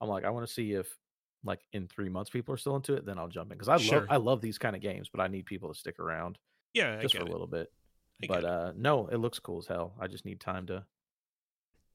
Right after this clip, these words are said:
Speaker 1: to get into it.
Speaker 2: Uh,
Speaker 1: If people are playing the new year, I'll, I'll play it.
Speaker 2: the other big game, uh, that I've been playing over the course of the past week, uh, is a little game by the name of Super Mario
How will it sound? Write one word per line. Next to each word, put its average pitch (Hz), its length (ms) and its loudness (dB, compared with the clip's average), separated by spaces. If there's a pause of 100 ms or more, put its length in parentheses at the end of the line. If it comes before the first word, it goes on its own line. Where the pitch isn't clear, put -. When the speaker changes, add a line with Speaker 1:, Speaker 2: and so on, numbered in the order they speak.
(200)
Speaker 1:
to - 100 -20
get 92 120 -6
into 87 300 -8
it. 92 160 -10 (720)
Speaker 2:
Uh, 143 200 2
Speaker 1:
If 147 40 0
people 139 200 0
are - 20 -2
playing 139 200 4
the 117 60 -4
new 113 120 -2
year, 95 160 -2
I'll, 82 120 -6 (140)
I'll - 120 -6
play - 200 -12
it. - 60 -20 (480)
Speaker 2:
the 165 360 -4
other 226 300 2
big 113 300 0
game, 107 500 -10 (260)
uh, 113 420 -2
that 117 320 -2
I've 117 260 -2
been 117 120 -4
playing 110 280 -4
over 104 160 -6
the 110 80 -8
course 110 300 -2
of 113 120 -6
the 107 100 -4
past 113 440 -4
week, 113 320 -4 (420)
uh, 143 200 6
is 160 160 4
a 165 60 6
little 220 300 2
game 110 540 -4 (300)
by 120 180 2
the 120 120 -2
name 123 480 2
of 113 420 0 (140)
Super 214 880 0 (120)
Mario 139 1000 2